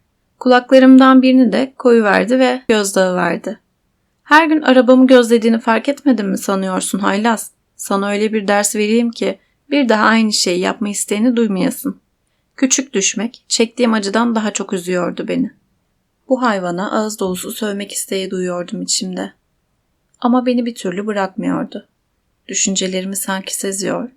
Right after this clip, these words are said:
boştaki öbür eliyle beni korkutmaya devam ediyordu. "Konuş, söv hadi, neden konuşmuyorsun?" Gözlerim yaşlarla doluydu. Bu sahnede hazır bulunan ve kötü kötü gülen insanlar karşısında acı çekmek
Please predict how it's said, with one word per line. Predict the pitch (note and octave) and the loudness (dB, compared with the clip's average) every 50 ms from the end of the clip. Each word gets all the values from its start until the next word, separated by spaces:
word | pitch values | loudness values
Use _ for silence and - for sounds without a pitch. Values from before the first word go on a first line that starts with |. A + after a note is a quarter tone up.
| _ _ _ _ _ _ _ - | _ _ _ _ _ _ _ -8
boştaki | G#3+ G#3+ - - - B3 B3 - C4 | -4 -4 -4 -2 -4 -4 -4 -2 -2
öbür | B3+ B3 A#3+ A#3+ G#3 | -2 -2 -2 -4 -4
eliyle | G3 F#3 E3+ F3 G3 F#3 A3 A#3 A#3 | -4 -4 -4 -6 -6 -4 -4 -4 -2
beni | B3+ A#3+ A#3+ A#3 | -2 -2 -2 -2
korkutmaya | - A#3 A3 A3 - - - - G3 G3+ G#3 A3 G#3+ | -4 -4 -4 -6 -8 -12 -10 -8 -6 -6 -4 -4 -2
devam | A3 G3+ G3 G3+ G3 F#3+ F#3+ | -2 -2 -2 -2 -2 -2 -4
ediyordu. | F#3+ F#3 F#3+ G3 F#3+ F#3 F#3 F#3 F#3 - F#3+ - _ _ _ _ _ _ _ _ _ _ _ _ _ _ _ | -6 -6 -6 -4 -4 -4 -4 -6 -8 -10 -14 -14 _ _ _ _ _ _ _ _ _ _ _ _ _ _ _
"Konuş, | - - C4+ C4 B3+ A#3 - - - - _ _ | -2 0 2 2 2 2 0 -2 -4 -6 _ _
söv | - - - A#3 A3+ | -10 -2 0 0 2
hadi, | A3 G#3+ G3 F#3 F#3+ F#3 - | 2 0 -2 -2 -4 -8 -6
neden | - G3+ G3+ G3+ A3+ C#4 D4 | -4 -4 0 2 2 2 2
konuşmuyorsun?" | D4 C4+ A#3+ G#3+ G#3 - - G#3 G3 G3 G3+ G3+ G3 - - B3 B3+ C4 _ _ _ _ _ _ _ _ _ _ _ _ _ _ _ _ _ _ _ _ _ _ _ - | 2 2 0 0 0 -4 -6 -6 -6 -4 -6 -6 -6 -6 -6 -8 -8 -10 _ _ _ _ _ _ _ _ _ _ _ _ _ _ _ _ _ _ _ _ _ _ _ -6
Gözlerim | - G3+ G3 G3 G3 G3 G3 A3+ A#3+ | -4 -2 -2 -2 -2 -2 0 0 0
yaşlarla | A#3+ A#3 A3 - - - G#3 G3+ G3+ G3 G3 F#3 | 0 0 0 -2 -2 -2 -2 -2 -2 -4 -4 -4
doluydu. | G3 F#3 F3+ F#3 F#3 F#3 - F#3+ F#3 _ _ _ _ _ _ _ _ _ _ _ _ _ _ - | -4 -6 -4 -6 -8 -8 -10 -12 -14 _ _ _ _ _ _ _ _ _ _ _ _ _ _ -6
Bu | C#4+ C4 | -4 -2
sahnede | - C4+ A#3+ A3 G#3+ A3 A3 G3+ A3+ A#3 A#3 _ | 0 0 0 0 0 -2 -2 -2 -4 -6 -6 _
hazır | - A#3 A3+ G#3 A3+ A3 G3+ | -6 -6 -4 -2 -2 -4 -4
bulunan | G3+ F3+ F3+ F3 F3+ G3 A3+ B3 C4 - | -6 -8 -8 -6 -6 -6 -6 -8 -8 -8
ve | A3 A3 G#3+ | -8 -8 -8
kötü | - - A3 - - A#3+ | -8 -10 -12 -12 -12 -12
kötü | - G#3 - - G3 | -12 -10 -10 -8 -8
gülen | F#3+ F#3 F#3+ F#3 F3+ | -6 -4 -4 -4 -4
insanlar | F3+ F3+ F3+ - G3 F#3+ F#3 F#3 F#3+ F#3+ F#3+ F#3+ | -4 -6 -8 -6 -6 -6 -4 -4 -4 -6 -6 -8
karşısında | - F#3+ G3+ F#3+ - - - - - - F#3+ F#3 F#3 | -8 -6 -6 -6 -6 -8 -8 -10 -10 -8 -8 -6 -6
acı | - G3 F#3 G#3+ F#3+ | -6 -6 -6 -6 -6
çekmek | - - F#3 G3 - - A3 B3+ - - | -6 -6 -6 -8 -8 -8 -8 -8 -10 -14